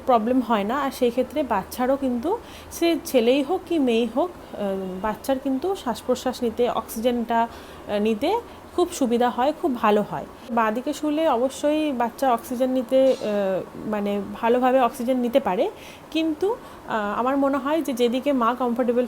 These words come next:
ফিল করছে, যেদিকে আমি কমফোর্টেবল ফিল করব যে আমি এদিকে শুলে আমি আরাম লাগছে, আমার ভালো লাগছে বা বাচ্চাও ঠিকঠাকভাবে আছে, তো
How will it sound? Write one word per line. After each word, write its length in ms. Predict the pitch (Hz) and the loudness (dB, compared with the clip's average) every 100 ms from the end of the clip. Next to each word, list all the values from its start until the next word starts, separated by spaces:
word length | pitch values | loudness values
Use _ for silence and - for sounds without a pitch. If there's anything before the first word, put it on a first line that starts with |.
| - | 0
ফিল 140 | 214 | -2
করছে, 440 | 208 208 - 294 | 0 -4 -2 -2
যেদিকে 320 | 349 254 247 277 | 0 0 0 0
আমি 440 | 269 - 220 254 | -2 -2 -2 0
কমফোর্টেবল 500 | 277 240 247 233 254 254 | 0 0 0 2 0 0
ফিল 120 | 247 247 | -4 2
করব 400 | 233 220 208 269 | 2 2 2 2
যে 140 | 262 226 | 2 0
আমি 240 | 208 220 | 0 0
এদিকে 320 | 220 226 247 | 0 0 0
শুলে 300 | 269 - 262 | -2 0 0
আমি 300 | 262 240 262 262 - - - | 0 0 -2 -4 -10 -18 -4
আরাম 300 | 214 233 247 | 0 2 4
লাগছে, 400 | 233 214 - 233 | 2 0 -2 -2
আমার 180 | 226 254 | 0 0
ভালো 240 | 233 220 | 2 4
লাগছে 440 | 226 208 - 226 269 - - - 208 | 2 0 -2 -2 -2 -6 -18 -14 -2
বা 200 | 208 202 | 0 2
বাচ্চাও 600 | 208 196 262 269 294 277 262 | 0 0 2 6 6 4 -2
ঠিকঠাকভাবে 560 | 294 269 277 233 247 262 - | -4 0 0 0 0 2 2
আছে, 400 | 214 - 214 311 - - - - | -2 0 -2 -2 -8 -18 -18 0
তো 300 | 262 247 | 4 4